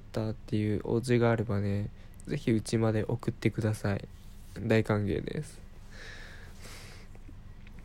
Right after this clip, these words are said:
もう特に好き嫌いはないんでね、何でもウェルカムですよ。マジで食に対する興味がないんだな。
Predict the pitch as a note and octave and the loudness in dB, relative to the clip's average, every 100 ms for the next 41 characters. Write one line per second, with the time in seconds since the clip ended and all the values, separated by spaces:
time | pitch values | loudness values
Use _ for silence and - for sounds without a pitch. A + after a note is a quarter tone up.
0 | - B2 B2+ A2+ C#3 D3+ A#2+ G#2 G2+ - | -2 2 2 2 0 4 4 4 2 0
1 | - - D3+ C3+ - G2 G2 G2 G2+ F#2 | -6 0 2 4 2 4 4 4 4 2
2 | - - - - C3 - A2 A2 A2 G#2+ | -2 -4 -4 -6 -6 -2 0 4 4 4
3 | A2 G#2+ G#2+ G2+ - B2+ C3+ B2+ - C#3 | 2 2 2 2 -2 -4 -6 -6 -6 -6
4 | C#3+ - - - - - - - - - | -8 -12 -16 -16 -14 -14 -14 -14 -14 -14
5 | - - - - - - - - - - | -14 -14 -16 -16 -16 -16 -14 -14 -14 -14
6 | - - - - - - - - - - | -14 -16 -16 -16 -16 -16 -16 -16 -16 -16
7 | - - - - - - - - - - | -16 -16 -16 -16 -16 -16 -16 -16 -16 -16
8 | - - - - - - - - F#3+ E3+ | -16 -16 -16 -16 -16 -16 -12 -4 -2 0
9 | A#2+ - B2 - D3 D3 C#3+ - C3 A2+ | 0 0 2 4 4 4 2 4 2 6
10 | A2+ G#2+ G#2+ G#2+ G#2 - - - G1+ - | 4 4 4 4 2 -2 -6 -4 -2 0
11 | F#3 G3+ G3+ | 0 -2 -4